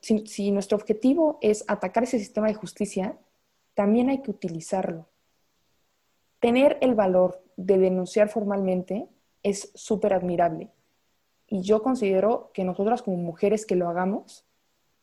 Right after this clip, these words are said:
va a ir cambiando el sistema. Suena algo súper, pero esperanzador a, a último nivel, ¿no? O sea,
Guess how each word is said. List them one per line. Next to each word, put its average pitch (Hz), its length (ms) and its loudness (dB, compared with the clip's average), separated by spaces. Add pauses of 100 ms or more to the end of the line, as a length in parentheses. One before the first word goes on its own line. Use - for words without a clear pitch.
(160)
va 208 180 4
a 220 80 8
ir 214 120 2
cambiando 185 380 4
el 190 60 2
sistema. 175 440 -8 (580)
Suena 277 440 0
algo 262 460 0
súper, 262 720 2 (720)
pero 202 200 8
esperanzador 190 680 6
a, 220 140 6 (160)
a 190 140 2
último 208 380 2
nivel, 170 440 0
¿no? 202 140 -8
O 208 40 -10
sea, 185 200 -4